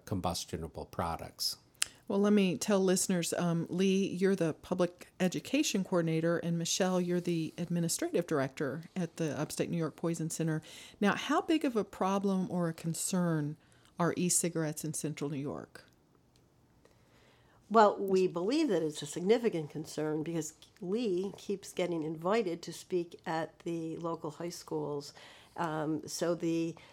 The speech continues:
Speaker 3: the principals of the schools, the administrators clearly see it as an issue. Um, the, the invitations are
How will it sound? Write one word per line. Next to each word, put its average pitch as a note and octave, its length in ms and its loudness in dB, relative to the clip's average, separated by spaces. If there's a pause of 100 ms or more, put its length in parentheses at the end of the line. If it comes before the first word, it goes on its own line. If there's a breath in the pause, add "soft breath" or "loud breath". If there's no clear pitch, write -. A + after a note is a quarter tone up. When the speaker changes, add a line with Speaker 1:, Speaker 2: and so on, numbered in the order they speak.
(260 loud breath)
Speaker 3:
the D3+ 80 -4
principals G#3+ 580 4
of F#3 100 -2
the F#3+ 60 -4
schools, F#3+ 580 2
the E3 40 2
administrators F3 580 4
clearly G3 640 6
see E3 280 -2
it D3+ 120 0
as D#3 200 -4
an D3 140 -2
issue. D3 580 -2
Um, C3 480 -6 (280)
the, D#3+ 200 0 (140)
the D3+ 80 -8
invitations D#3 880 -2
are D3+ 420 -4